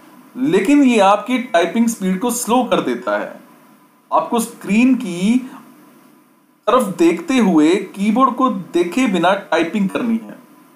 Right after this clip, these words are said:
जब आप इस process को शुरू करते हैं, तो आपसे पहले ये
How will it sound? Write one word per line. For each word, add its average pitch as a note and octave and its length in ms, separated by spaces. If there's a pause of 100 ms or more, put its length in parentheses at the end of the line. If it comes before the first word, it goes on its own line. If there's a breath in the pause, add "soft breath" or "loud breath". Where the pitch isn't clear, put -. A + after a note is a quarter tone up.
(1040)
जब E3+ 180
आप G3+ 200
इस G3+ 80
process E3 360
को G3+ 120
शुरू F#3+ 380
करते C3 360
हैं, C3 420 (360 loud breath)
तो F#3+ 60
आपसे E3 640
पहले C#3+ 460
ये F#3+ 360